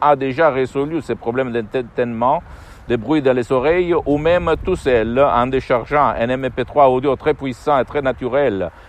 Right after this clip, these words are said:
créé par art. Paroles naturelles, mes paroles, ma voix, et cetera,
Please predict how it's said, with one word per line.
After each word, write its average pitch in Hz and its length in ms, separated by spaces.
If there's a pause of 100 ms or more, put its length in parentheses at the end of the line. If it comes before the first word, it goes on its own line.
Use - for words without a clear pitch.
(140)
créé 143 220
par 123 260
art. 98 400 (920)
Paroles 135 420
naturelles, 123 580
mes 113 140
paroles, 117 460
ma 107 140
voix, 120 280
et 110 60
cetera, 135 580